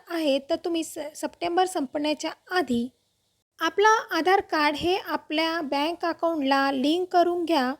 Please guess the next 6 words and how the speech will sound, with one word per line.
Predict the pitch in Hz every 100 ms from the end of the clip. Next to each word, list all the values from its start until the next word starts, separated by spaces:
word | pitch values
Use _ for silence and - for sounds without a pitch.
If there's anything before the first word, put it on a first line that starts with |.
| _ _ _ _ -
जेणेकरून | 302 381 - 359 339
तुमच्या | 339 302 285 370 349
अकाउंटमध्ये | 311 320 285 339 320 277 302
पैसे | 302 330 277 349
जमा | 403 311 254 262
होतील. | 269 262 262 247